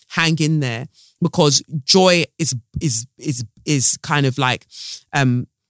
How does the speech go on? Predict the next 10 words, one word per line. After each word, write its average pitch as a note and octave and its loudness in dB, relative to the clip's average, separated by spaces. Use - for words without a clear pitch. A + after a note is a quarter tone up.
promised G#3 2
to D#3 0
you. B2+ -8
Joy F3+ 4
and C3 -2
peace - -2
is - -4
promised G3+ 0
to C#3+ -2
you. A#2+ -10